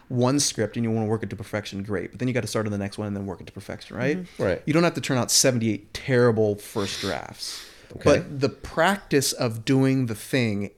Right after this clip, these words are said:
Speaker 1: is the thing. That is
Speaker 3: Yes.
Speaker 1: the reward. The reward is not selling your script and getting a million dollars and having your movie made.
Speaker 3: Right.
Speaker 1: The reward is sitting down, opening up your pages, and working on them every day. And that's why writers say,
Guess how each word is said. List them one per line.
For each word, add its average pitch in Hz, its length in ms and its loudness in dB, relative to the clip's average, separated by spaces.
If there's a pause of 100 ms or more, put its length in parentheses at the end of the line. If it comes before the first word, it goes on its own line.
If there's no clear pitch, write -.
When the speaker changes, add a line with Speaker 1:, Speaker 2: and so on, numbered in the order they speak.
(100)
Speaker 1:
is 117 320 0
the 110 120 -4
thing. 101 400 -8 (420)
That 123 200 2
is 120 120 4
Speaker 3:
Yes. 113 40 0
Speaker 1:
the 120 80 0
reward. 107 460 -2 (320)
The 127 80 0
reward 127 440 6
is 131 140 0
not 117 320 2
selling 123 300 0
your 110 100 0
script 113 300 -4
and 110 100 -2
getting 104 160 -2
a - 20 -2
million 98 220 -2
dollars 98 340 -2
and 110 80 -6
having 104 160 -4
your 95 80 -6
movie 110 220 -2
made. 80 80 0
Speaker 3:
Right. 78 200 0 (220)
Speaker 1:
The 143 80 0
reward 131 360 6
is 113 120 0
sitting 156 240 0
down, 110 420 0 (680)
opening 127 300 2
up 117 120 0
your 110 100 -6
pages, 113 640 -4 (300)
and 117 160 2
working 123 300 0
on 92 100 -4
them 87 100 -6
every 90 200 -8
day. - 280 -8 (220)
And 120 200 0
that's 127 220 0
why 113 340 4
writers 104 560 0
say, 87 320 -4